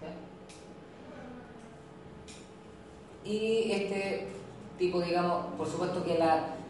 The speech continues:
la ley, ¿cierto?, de presión de Pascal, eh, no la vio. Está claro eso, ¿cierto?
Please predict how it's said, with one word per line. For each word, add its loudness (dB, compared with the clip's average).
la 4
ley, 10
¿cierto?, 4
de 10
presión 4
de 6
Pascal, 6
eh, 4
no 4
la 6
vio. 6
Está 2
claro 10
eso, 4
¿cierto? -2